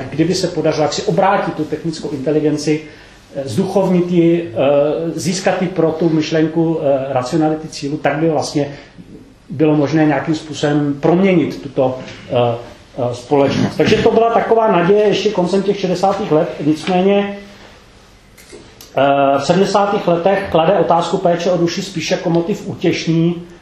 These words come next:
pro malou skupinu otřesených, podobně vyznívá i ta ot-, problematika oběti, takže tady určitě byl jakýsi vývoj. Ale ta historická věc nás tak nezajímá. Eh,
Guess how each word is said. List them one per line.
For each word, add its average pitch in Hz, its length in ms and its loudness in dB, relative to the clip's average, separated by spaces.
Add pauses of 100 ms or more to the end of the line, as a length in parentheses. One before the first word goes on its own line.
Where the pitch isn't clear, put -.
pro 151 120 2
malou 156 280 4
skupinu 160 520 0
otřesených, 156 800 0 (420)
podobně 151 380 2
vyznívá 143 540 0
i - 100 -4
ta 143 140 -2
ot-, 143 280 -10
problematika 135 640 -6
oběti, 135 420 -2
takže 110 220 -6
tady 123 200 -4 (100)
určitě 135 320 -10
byl 135 200 -4 (300)
jakýsi - 280 -4
vývoj. 131 320 2
Ale 202 340 2
ta 196 80 2
historická 185 580 0
věc 170 180 0
nás 190 180 0
tak - 100 -6
nezajímá. 147 680 2 (280)
Eh, 143 320 2